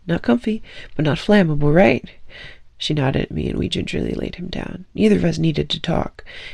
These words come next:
Instead, she spoke to Julian, walking him through the steps to give me orders through subtext. We automatically stabilized his position, rolled the stretcher out from underneath. We'd both done this a hundred thousand times at least.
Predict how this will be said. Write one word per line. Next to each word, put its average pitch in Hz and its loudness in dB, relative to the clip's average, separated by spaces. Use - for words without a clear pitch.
Instead, 180 2
she - 2
spoke - 2
to 170 -2
Julian, 165 -2
walking - -4
him 160 -4
through 160 -8
the 160 -2
steps - -4
to - -6
give 175 0
me 175 0
orders 170 0
through - -8
subtext. - -8
We 151 -2
automatically 147 -2
stabilized 151 -2
his - -8
position, 160 -2
rolled - -4
the - -6
stretcher - -2
out - -4
from - -8
underneath. 156 -4
We'd 180 2
both 165 -2
done - -4
this 170 -6
a - -8
hundred - -8
thousand 175 -6
times 147 -8
at - -10
least. - -18